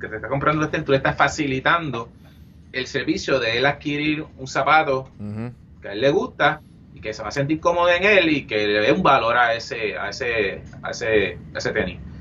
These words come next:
Speaker 1: Igual otras industrias, industria de real estate, no es, es simplemente tú tener un montón de edificios y alquilarlos. Tú estás dando un servicio a esa persona que está dentro de tu real estate. So que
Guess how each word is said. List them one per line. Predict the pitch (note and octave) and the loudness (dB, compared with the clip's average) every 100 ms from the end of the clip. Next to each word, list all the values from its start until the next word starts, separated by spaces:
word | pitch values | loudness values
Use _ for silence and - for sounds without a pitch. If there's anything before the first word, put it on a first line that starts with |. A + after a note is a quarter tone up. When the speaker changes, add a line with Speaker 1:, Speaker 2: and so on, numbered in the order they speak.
| - G#2+ | -8 0
Speaker 1:
Igual | G#2 B2+ | 4 6
otras | F3 F3 F3+ | 6 4 2
industrias, | D3+ - C#3 | 0 0 -2
industria | A2+ - D3+ | -2 -2 0
de | D#3 | 2
real | D#3 | 0
estate, | D3+ - E3+ D#3+ B2+ - - - - | 0 -2 0 2 2 -2 -18 -18 -16
no | A2 A#2+ C#3 | -8 -2 0
es, | D3+ - - - | 0 -6 -12 -12
es | A#2+ | -8
simplemente | C3+ C3 C3 C#3+ C#3 | -6 0 0 4 2
tú | C3+ C#3+ C#3 - - - | 4 0 0 -6 -16 -4
tener | B2+ B2+ | -2 2
un | C#3 | 2
montón | C3+ C3+ | 2 2
de | C3+ | 2
edificios | B2+ C#3 C3+ C3 | 2 0 4 2
y | |
alquilarlos. | - A2 C3+ D#3 - | 2 0 2 2 -4
Tú | |
estás | - A#2+ | -4 0
dando | C3+ E3 | 0 -2
un | |
servicio | - C#3+ C3+ F#3+ G#3+ C#3 | 0 2 2 0 2 4
a | A#2 | 4
esa | - | 2
persona | C#3 - D3 D3 | -2 -2 0 0
que | A#2 | -2
está | - - C3+ D#3 | -4 2 2 2
dentro | C3+ B2+ A#2 | -2 -6 -4
de | |
tu | A2 | 0
real | G#2+ G2+ | -2 -2
estate. | - B2 A2 - - - - - - | -8 -2 -2 -2 -14 -18 -18 -18 -10
So | - B2 | -2 2
que | A#2+ | 2